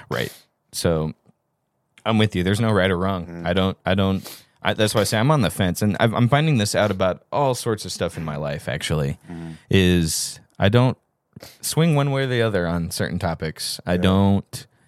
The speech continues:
Speaker 1: you know, then this being one of them, I, I'm with you. I think it's, it has its role, it has its effect, it has its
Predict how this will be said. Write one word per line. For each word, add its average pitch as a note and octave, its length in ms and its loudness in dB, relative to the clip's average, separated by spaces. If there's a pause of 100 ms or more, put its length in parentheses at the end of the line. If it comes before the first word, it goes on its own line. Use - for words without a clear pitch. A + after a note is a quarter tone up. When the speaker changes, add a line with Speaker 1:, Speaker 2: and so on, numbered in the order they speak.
(540)
Speaker 1:
you G#2+ 120 6
know, G2 60 6
then G#2+ 460 -2
this G#2+ 200 0
being A#2 240 4
one A#2+ 140 4
of G#2+ 100 2
them, E2 260 0 (180)
I, F#2 200 6
I'm G2+ 160 6
with G#2+ 180 4
you. G2 80 6
I F2+ 60 4
think G2+ 240 2
it's, - 500 -2
it G2+ 120 2
has G#2 260 4
its G2+ 240 -4
role, A#2 600 4
it F2+ 80 0
has F#2+ 240 4
its - 160 -2
effect, A#2+ 540 0
it E2 120 -2
has F2 280 2
its - 540 -8